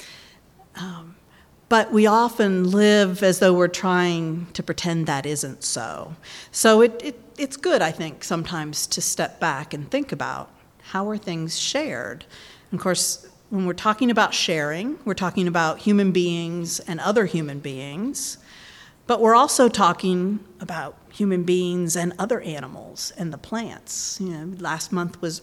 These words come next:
Earth Month, which sort of grew from Earth Day. Now it's a whole month. Um, but we think about how we,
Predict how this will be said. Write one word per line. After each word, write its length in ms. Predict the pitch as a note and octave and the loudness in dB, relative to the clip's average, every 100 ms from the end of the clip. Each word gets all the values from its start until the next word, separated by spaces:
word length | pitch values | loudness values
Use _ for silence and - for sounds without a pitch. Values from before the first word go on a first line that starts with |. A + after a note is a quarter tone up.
| E3 | -10
Earth 300 | G#3 - - | -10 -10 -12
Month, 460 | C3+ B2+ - - - _ _ - - - - _ - | -12 -14 -20 -20 -20 _ _ -20 -20 -20 -20 _ -16
which 200 | - - | -14 -14
sort 200 | G3 F3 | -14 -14
of 100 | F3 | -10
grew 260 | F#3 G3+ | -6 -6
from 280 | G3 E3 E3 | -6 -6 -6
Earth 320 | F#3 F3 - | -6 -8 -8
Day. 520 | F3 F3 D#3+ - C#3+ - - | -6 -6 -6 -10 -14 -18 -18
Now 120 | A3 | -18
it's 140 | F#3 - | -16 -18
a 60 | |
whole 200 | - E3 | -14 -10
month. 480 | F3 E3 - - - - _ _ - - - - - | -8 -8 -12 -16 -20 -20 _ _ -20 -20 -20 -20 -6
Um, 580 | G3 F#3+ F3+ D#3+ D#3+ F#3 - _ _ _ _ - | -2 0 0 -2 -6 -8 -16 _ _ _ _ 0
but 300 | G3 - A3+ | 0 0 0
we 160 | B3 | 0
think 360 | B3+ - F4 F4 | 0 -2 -2 -2
about 440 | G3 D3 C#3+ - - _ _ _ - | -4 -4 -6 -10 -20 _ _ _ -12
how 260 | A3 A3+ | -2 0
we, 640 | A3+ G3 G3 G3+ G3 G3 | 2 0 -2 -2 -2 -6